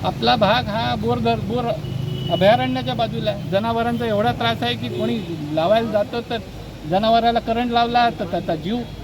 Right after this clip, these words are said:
त्याचा जीव जात नाही, शेतकऱ्याचा जीव जातो आणि माणसं मरतात आहे आणि वाघाचा हल्ला होतो फक्त काय तर. आणि अजून एक दुर्दैवाची बाब असे मला वाटतं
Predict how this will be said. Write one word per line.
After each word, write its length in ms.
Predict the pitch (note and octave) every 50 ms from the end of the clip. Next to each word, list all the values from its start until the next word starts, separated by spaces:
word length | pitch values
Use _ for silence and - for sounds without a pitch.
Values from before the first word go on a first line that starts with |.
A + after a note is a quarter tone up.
| - - - - - - - - - - - - - - -
त्याचा 240 | - F3 - A#3+ A3+
जीव 180 | G3+ A3 B3
जात 280 | A3+ A#3 A3+ A#3 - -
नाही, 120 | C4 B3+
शेतकऱ्याचा 520 | - A#3 A3+ A3+ - C4+ C4 B3 G#3+ A#3 G#3+
जीव 180 | F3+ F3 D#3
जातो 360 | D3+ - - A#2+ - B2+ C3 C#3+ - - - - - - - - - -
आणि 100 | - G#3 G3+
माणसं 340 | G3 G3 G#3 G3+ - C4+ C4
मरतात 460 | A#3 A3+ A#3 A#3 - D4 C4+ A#3+ B3
आहे 260 | E3+ C3 - - - - - - - - - - - - -
आणि 200 | - E4 E4+ D#4+ G#3 D#3+
वाघाचा 480 | D3+ D#3+ E3 G3+ A#3 C4+ C4+ C4 C4 A#3+
हल्ला 300 | G3 G3+ G#3 G#3 G#3 F#3+
होतो 340 | F3+ E3+ E3 - F3+ F3 F3+ - -
फक्त 240 | A3+ G#3+ G#3+ - A#3+ A3+ -
काय 180 | A#3 B3+ B3+ - -
तर. 100 | C4 B3 G#3 A3+ A3 A3 A#3+ A#3+ A#3
आणि 120 | A#3 B3+ B3+
अजून 260 | G#3 - C4+ D4+ D#4
एक 120 | D#4 B3+
दुर्दैवाची 540 | C4 C#4 C4 B3 C#4 C#4 C4+ C4+ B3+ - B3 A#3+
बाब 180 | B3+ C4 B3+
असे 180 | B3+ A#3+ - C4
मला 240 | B3 B3 A#3 A#3+ A#3
वाटतं 400 | A3 G3 F#3 - - F#3+ G#3